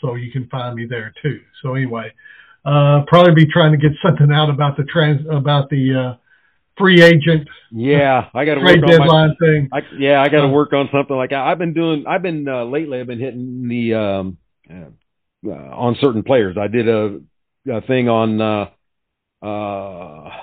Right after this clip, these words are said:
Speaker 2: Gorman, and I've done one on Wynn. I think I'm gonna look at, uh, uh, a couple others here down and see what, do
Speaker 1: Sure.
Speaker 2: some, just some player profiles, you know, um, 'cause right now there's not much to talk about when you're talking about the Cardinals. So
Speaker 1: Mm-hmm.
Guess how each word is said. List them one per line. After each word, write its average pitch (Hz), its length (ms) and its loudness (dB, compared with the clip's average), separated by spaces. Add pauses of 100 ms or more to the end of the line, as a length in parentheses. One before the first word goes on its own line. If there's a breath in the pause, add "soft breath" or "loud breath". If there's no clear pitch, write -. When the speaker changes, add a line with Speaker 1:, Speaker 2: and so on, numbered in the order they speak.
(880 loud breath)
Speaker 2:
Gorman, 139 560 2
and 113 120 -2
I've 110 200 -4
done 123 220 -2
one 120 180 -2
on 110 240 -4
Wynn. 131 320 -4
I 117 100 -4
think 123 280 -10
I'm 117 100 -2
gonna 113 180 -4
look 117 220 -4
at, 110 140 -4 (120)
uh, 110 200 -2 (680)
uh, 101 380 -8
a 92 60 -16 (720)
couple 120 240 0
others 117 280 2
here 117 180 -2
down 113 240 -2
and 104 200 -6
see 131 80 -6
what, 110 160 -6 (480)
do 123 100 -4
Speaker 1:
Sure. 117 100 -4
Speaker 2:
some, 104 180 -6
just 113 160 -10
some 120 120 -4
player 139 260 0
profiles, 107 760 -2
you 113 120 -10
know, 95 280 -10 (560)
um, 98 380 -8
'cause 117 200 -2
right 135 200 2
now 127 220 2
there's 110 180 -2
not 113 180 -4
much 113 140 -8
to 104 80 -14
talk 117 300 -2
about 107 260 -8
when 107 80 -10
you're 104 80 -10
talking 107 320 -8
about 98 220 -10
the 95 80 -20
Cardinals. 95 540 -14
So 95 200 -18 (400)
Speaker 1:
Mm-hmm. 120 320 -10